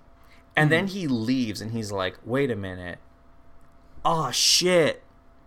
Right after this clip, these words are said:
Speaker 1: You know, like, when you, like, run into a dude and you're like, "Oh, sorry," and they're like, "Oh, it's okay," and then you walk away and you're like, "Fuck, was that, was that fucking Keanu Reeves?"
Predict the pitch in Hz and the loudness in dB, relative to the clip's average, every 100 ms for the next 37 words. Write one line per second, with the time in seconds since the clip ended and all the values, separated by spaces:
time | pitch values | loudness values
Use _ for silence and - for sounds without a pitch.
0 | - - - - - - 202 196 185 165 | -20 -20 -20 -20 -8 -2 2 6 6 4
1 | 170 160 160 156 135 143 147 143 143 131 | 2 2 2 2 2 2 2 0 0 0
2 | 104 120 123 127 127 113 110 110 107 110 | 2 2 4 4 2 -2 -4 0 0 2
3 | 139 131 - 143 131 113 107 110 107 120 | 2 2 2 4 4 2 0 0 0 2
4 | 139 123 123 127 - 131 120 120 113 117 | 4 4 2 -2 0 0 0 -2 -2 -2
5 | 117 120 123 120 113 - - 214 156 147 | -2 -4 -2 -2 -4 -4 4 4 4 0
6 | 135 202 196 - 147 147 170 180 185 180 | 0 0 0 -4 -8 -2 -2 -2 -4 -6
7 | 175 151 131 127 - 151 151 156 156 143 | -4 -4 -4 -6 -8 -4 -4 -4 -4 -4
8 | 143 180 214 - - | -6 -6 -10 -12 -16